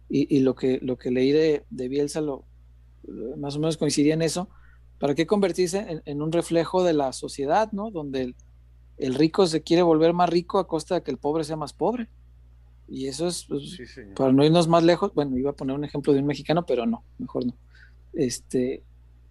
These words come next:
Speaker 1: es, es normalmente así. No, no, <laughs> no, no te preocupes, chama, no voy a decir nada.
Speaker 2: Ah,
Speaker 1: Este,
Speaker 2: ah, ah.
Speaker 1: <laughs> no, no, tranquilo, no te preocupes. No, sí me acordé. Eh, es, es lo, lo que desgraciadamente se ve en muchas partes del mundo, o sea,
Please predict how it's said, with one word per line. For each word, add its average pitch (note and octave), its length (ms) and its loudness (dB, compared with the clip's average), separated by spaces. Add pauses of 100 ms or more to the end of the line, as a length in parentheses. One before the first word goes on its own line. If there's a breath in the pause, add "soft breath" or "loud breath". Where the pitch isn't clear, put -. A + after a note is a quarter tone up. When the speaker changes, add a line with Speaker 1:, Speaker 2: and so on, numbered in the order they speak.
(580)
Speaker 1:
es, D#3+ 300 4
es E3 100 4
normalmente F#3+ 560 4
así. F3 440 0
No, D3 180 0
no, C#3+ 240 -2 (120)
<laughs> C3 120 -2
no, C3+ 160 -4
no C#3 140 0
te E3+ 120 -2
preocupes, D3+ 380 -4
chama, - 240 -18
no C3 100 -6
voy C#3+ 200 0
a E3 60 -6
decir C#3 300 -2
nada. C3 280 -8
Speaker 2:
Ah, C#3+ 220 -4 (100)
Speaker 1:
Este, D#3 200 -4
Speaker 2:
ah, C#3 160 -2 (320)
ah. - 120 -2 (160)
Speaker 1:
<laughs> - 160 -14
no, D3 160 -2
no, C#3+ 140 2
tranquilo, C3+ 420 2
no C3 100 4
te D#3+ 180 -4
preocupes. C3 420 -4 (360 loud breath)
No, C#3+ 100 0
sí - 180 0
me C#3+ 80 2
acordé. B2+ 380 2 (520 loud breath)
Eh, G#3 300 2 (100)
es, D3+ 300 -2
es E3 200 -2
lo, G3+ 400 2 (960)
lo C#3 180 -10
que D#3+ 100 -2
desgraciadamente D#3+ 640 -2
se G3 120 -6
ve F3+ 80 -6
en F#3+ 80 -8
muchas G3+ 280 -8
partes F#3 320 -2
del D3 100 0
mundo, F#3+ 320 -4
o G#3 80 -8
sea, D#3 220 -8